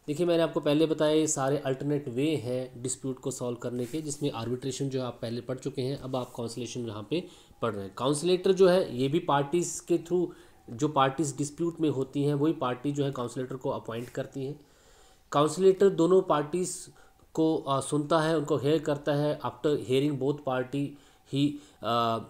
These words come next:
gives his advice, वो अपनी एडवाइस वहाँ पे देता है। और अगर दोनों पार्टीज जो हैं उसकी एडवाइस से सहमत हो जाती हैं, if they, अ, give consent to, अ, his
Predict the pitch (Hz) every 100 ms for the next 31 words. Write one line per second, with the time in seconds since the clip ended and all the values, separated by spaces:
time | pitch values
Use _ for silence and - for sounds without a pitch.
0 | 127 170 156 151 143 - 120 113 127 156
1 | 147 139 123 131 120 117 120 139 143 139
2 | 139 143 135 135 139 135 147 - - -
3 | - - 147 165 170 170 151 180 208 151
4 | 139 160 147 147 135 156 139 - 139 117
5 | 120 131 160 143 - - 143 135 - 151
6 | 185 147 120 113 123 117 117 104 131 135
7 | 120 131 123 - - - - 117 117 135
8 | 139 139 135 175 180 - 139 123 - -
9 | - - 110 113 113 117 131